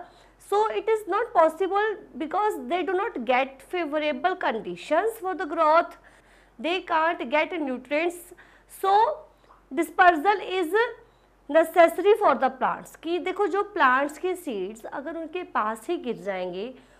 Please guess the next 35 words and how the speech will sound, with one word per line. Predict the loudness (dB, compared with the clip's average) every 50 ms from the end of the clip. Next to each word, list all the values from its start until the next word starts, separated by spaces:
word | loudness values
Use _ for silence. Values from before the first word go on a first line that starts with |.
| _ -20 -6 -4
और | -2 -2
वो | 0 -2 -2
जर्मिनेट | 0 2 2 2 2 0 -2 -2 -2 -4 -4 -4
हो | -6 -4
जाएंगे | -2 -2 -4 -4 -4 -8 -10
तो | -14 -14 -10 -4 -4 -4
obviously | -2 -4 -6 -6 -4 -4 -4 -4 -6 -6 -4 -4 -4 -4 -6 -8 -14 -20 _ _ _ _ _ _ _
वो | -2 -2 0
बहुत | 2 2 2 2 0 -2 -10 -4 -2
कंजस्टेड | 0 0 0 -2 -4 -4 -2 -2 0 0 2
सा | 2 2
हो | 2 2 0
जाएगा, | 0 2 2 2 2 2 2 2 2 2
उन्हें | 0 -2 -4 -4 -4 -4 -2
अच्छे | -4 -6 -6 -6 -4 -4 -4 -4
से | -2 -4 -4
न्यूट्रिएंट्स | -4 -4 -4 -6 -6 -6 -6 -6 -6 -6 -6
नहीं | -6 -6 -4
मिल | -6 -6 -6 -6 -4
पाएंगे, | -4 -4 -4 -4 -6 -6 -4 -4 -4 -4 -4 -8 -12 -18 -20 -20 -20 -20 _ _ _ _ -6 4
एयर | 6 8 8 8 6
क्रॉसिंग | 4 4 4 4 2 0 -4 -4 -4
अच्छे | -6 -6 -6 -6 -4
से | -4 -2 0
नहीं | 0 0 0 0 -2
हो | -2 -4
पाएगी, | -2 -4 -4 -4 -4 -4 -6 -6 -8 -8 -6 -8 -10 -12 -16 -20 -20 -20 -20 _ _
उन्हें | -2 0 0 0 0 0
जो | 0 2 2
रिक्वायरमेंट्स | 2 0 -2 0 4 4 4 6 4 2 0 -2 -2 -2 -2 0 0
है | 0 0 0
ग्रोथ | -2 -2 0 -2 -2 -6 -8
के | -8 -6
लिए | -4 -4 -4
वो | -4 -4